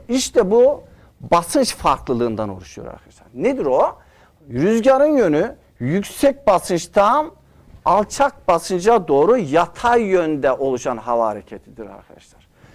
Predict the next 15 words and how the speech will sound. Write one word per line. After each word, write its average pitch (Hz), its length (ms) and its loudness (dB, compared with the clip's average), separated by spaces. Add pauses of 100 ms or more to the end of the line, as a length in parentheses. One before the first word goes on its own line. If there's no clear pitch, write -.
(240)
Biz 180 140 -4
buna 202 180 6
ne 214 200 0
diyoruz? 196 500 2 (680)
Rüzgar. 143 520 -2
Yani 185 640 2 (360)
yüksek - 560 -4
basınçtan 165 1000 0 (840)
alçak 196 560 0
basınca 120 520 0
doğru 101 260 -6
arkadaşlar. - 800 -18 (480)
Yatay 226 460 2
yönde 156 360 0
seyreden 226 580 0